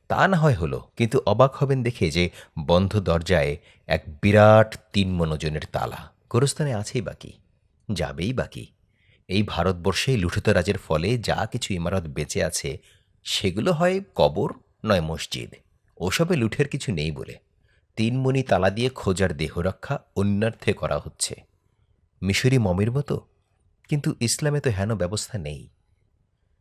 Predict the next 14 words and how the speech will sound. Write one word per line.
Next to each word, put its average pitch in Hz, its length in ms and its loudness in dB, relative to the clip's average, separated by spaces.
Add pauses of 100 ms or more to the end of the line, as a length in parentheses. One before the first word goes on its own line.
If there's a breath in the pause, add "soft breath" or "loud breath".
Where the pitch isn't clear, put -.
(140)
নাচার 92 460 6
হয়ে 95 160 0
তালাটা 85 340 2
বদ্ধ 76 380 -6
দরে 82 300 -2
বার 73 300 -6
কয়েক 73 320 -8
ঠুকলেন, 110 400 -4 (600)
এদিক 107 360 2
ওদিক 85 240 0
গলা 90 280 4
বাড়িয়ে 87 440 2 (400)
চেল্লাচেল্লি 87 520 2
করলেন। 90 400 -4